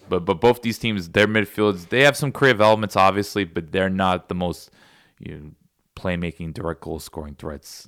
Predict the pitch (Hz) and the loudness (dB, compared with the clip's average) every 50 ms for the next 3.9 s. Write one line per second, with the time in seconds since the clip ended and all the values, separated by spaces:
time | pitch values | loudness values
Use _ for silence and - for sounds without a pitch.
0 | - - 98 87 71 71 73 73 71 78 80 78 - - - - 87 82 76 73 | -20 -18 -18 -18 -18 -18 -18 -18 -16 -14 -14 -14 -14 -14 -14 -12 -12 -12 -12 -10
1 | - 87 82 82 82 80 78 78 71 - _ _ _ - - 80 - - - 87 | -8 -6 -4 -2 -2 -2 -4 -6 -8 -12 _ _ _ -10 -8 -8 -6 -2 0 0
2 | 82 - - - 80 80 78 80 78 - - 87 80 78 - - - 87 87 82 | 0 0 -2 -2 -2 -2 -2 -4 -4 -2 -2 -2 -2 -2 -4 -6 -4 -4 -2 -2
3 | 80 78 78 73 78 78 73 71 - - 82 78 71 76 78 73 - - | -2 -4 -6 -8 -8 -8 -10 -10 -8 -6 -6 -6 -6 -6 -8 -8 -10 -12